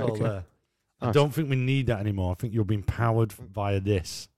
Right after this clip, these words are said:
Speaker 2: No, I was just kind of worried 'cause I saw that and I was like, "Hey,
Speaker 1: No,
Speaker 2: oh."
Speaker 1: but you're there, but you can hear yourself.
Speaker 2: Yeah.
Speaker 1: Let's go.
Speaker 2: S-, sorry about that.
Speaker 1: No, no, I get it. Do you think you'll be able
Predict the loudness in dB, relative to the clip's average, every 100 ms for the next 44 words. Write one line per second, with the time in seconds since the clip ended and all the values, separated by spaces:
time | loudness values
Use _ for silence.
0 | _ 4 6 8 6 6 2 2 4 6
1 | 8 8 6 0 -2 -2 0 4 4 4
2 | 0 -2 -4 -2 0 2 2 2 4 6
3 | 6 6 4 2 -4 -4 0 2 0 -2
4 | -4 0 0 -2 -6 -6 -6 -8 -14 -18
5 | _ -16 -16 -16 _ -2 2 2 2 0
6 | 2 2 0 -4 -6 -8 -10 -20 -6 -4
7 | -2 -2 -4 -8 -12 -14 _ _ _ _
8 | _ _ _ _ -6 -6 -20 _ _ _
9 | _ _ _ _ _ -20 -20 -20 -20 -20
10 | -20 -20 _ _ -2 4 6 8 6 6
11 | 2 4 2 6 6 8 10 8 8 6
12 | 6 2